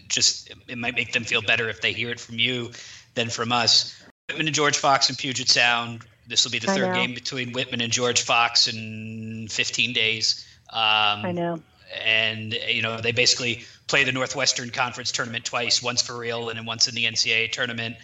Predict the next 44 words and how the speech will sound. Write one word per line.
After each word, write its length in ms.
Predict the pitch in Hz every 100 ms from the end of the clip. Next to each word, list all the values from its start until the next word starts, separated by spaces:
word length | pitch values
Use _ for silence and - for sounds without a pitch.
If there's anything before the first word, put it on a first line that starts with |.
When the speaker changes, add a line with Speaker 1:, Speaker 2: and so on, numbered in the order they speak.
| - - - -
Speaker 1:
We've 200 | 110 120
said 260 | - 131 120
that 120 | 117
the 120 | 123
only 140 | 127 127
way 160 | 120
to 80 | 120
fix 300 | - - -
that, 240 | 120 117 -
y-, 80 | 123
y-, 180 | 131 123
your 140 | 120
hands 260 | 127 131 123
are 60 |
kind 200 | 123 131
of 80 | 120
tied 360 | - 123 117 110
financially, 800 | 120 117 123 120 127 113 110 - - - - - - -
just 200 | 135 -
give 140 | 139 127
you 60 |
the 100 | 117
pl-, 140 | - - _ _ _ _ _ _ -
I 100 | -
think 180 | 139 151
essentially 480 | 135 135 127 123 117
say 240 | - 127
what 200 | 113 113
we've 200 | 123 123
said, 260 | - 117 113
but 120 | 110
so 100 | -
that 160 | 117 113
they 100 | 117
can 140 | 113
hear 220 | 107 120
it 80 | 113
from 180 | - 107
you 240 | 110 113
as 140 | 104 107
well 160 | 107
as 120 | 104 -
from 200 | 104 104
us. 280 | 101 -